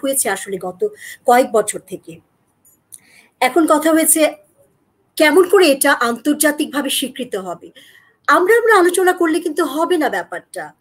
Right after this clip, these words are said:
তোমার ঘরের কথা ঘরের মধ্যে থাকলেই কিন্তু হবে না, এটা চার দেয়ালের মধ্যে আবদ্ধ থাকবে। এটা তোমার ঘরের বাইরে বের করে আনতে হবে। ঠিক তেমনি আমাদের যে,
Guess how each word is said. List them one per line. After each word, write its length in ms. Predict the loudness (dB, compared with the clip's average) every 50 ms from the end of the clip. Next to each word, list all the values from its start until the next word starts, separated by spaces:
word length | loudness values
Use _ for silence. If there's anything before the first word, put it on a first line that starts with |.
| _ _ _ _ _ _ _ _ _ _ _ -2
তোমার 260 | 0 2 4 4 2
ঘরের 440 | 2 -2 -4 0 2 2 2 2 0
কথা 280 | 0 -2 -4 -2 -4 -6
ঘরের 460 | -6 -6 -8 -2 -2 0 0 0 -2
মধ্যে 280 | -2 -4 -4 -4 -8 -10 -10
থাকলেই 420 | -10 -8 -8 -8 -6 -4 -2 -2 -2
কিন্তু 320 | -2 -4 -8 -6 -6 -6
হবে 280 | -6 -6 -8 -10 -10 -10
না, 80 | -10
এটা 140 | -10 -10 -10
চার 340 | -8 -2 0 0 0 0 0
দেয়ালের 320 | -2 -2 0 0 -2 -2
মধ্যে 420 | -2 -2 -2 -2 -4 -12 -10 -10 -10 -10 -12 -20 -14 -6
আবদ্ধ 440 | -4 -2 0 0 -2 -2 -2 -4 -8
থাকবে। 380 | -6 -6 -8 -8 -6 -8 -10 -10 _ _ -12
এটা 160 | -10 -6 -6 -4
তোমার 240 | -2 -2 -2 -2
ঘরের 380 | -4 -4 -2 0 2 2 2 0
বাইরে 560 | 2 0 0 0 0 0 2 2 2 2 0 -4 -20 -20 -16 _ 0
বের 200 | 2 2 2 2
করে 220 | 2 2 4 4
আনতে 300 | 4 2 -2 -4 -6 -6
হবে। 360 | -4 -4 -6 -8 -8 -12 -14 -16 _ _ _ -20 -20 _ _
ঠিক 280 | -2 2 2 2 2 2
তেমনি 340 | 0 0 2 4 4 2 2
আমাদের 560 | 2 0 -2 0 2 2 4 4 4 2 4
যে, 360 | 2 2 4 4 2 0 -4